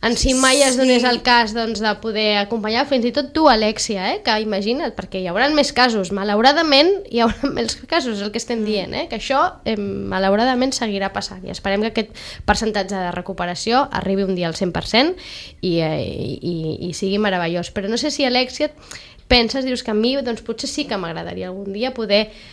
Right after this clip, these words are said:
Speaker 1: xerrar, acompanyar, parlar amb algun altre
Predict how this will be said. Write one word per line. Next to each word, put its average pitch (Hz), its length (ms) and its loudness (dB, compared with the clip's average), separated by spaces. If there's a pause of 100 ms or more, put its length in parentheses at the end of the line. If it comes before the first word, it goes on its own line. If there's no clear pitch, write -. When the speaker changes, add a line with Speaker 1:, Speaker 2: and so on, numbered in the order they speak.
(240)
Speaker 1:
xerrar, 226 580 4
acompanyar, 214 680 0
parlar 202 240 -2
amb 214 60 0
algun 220 220 -2
altre 202 340 0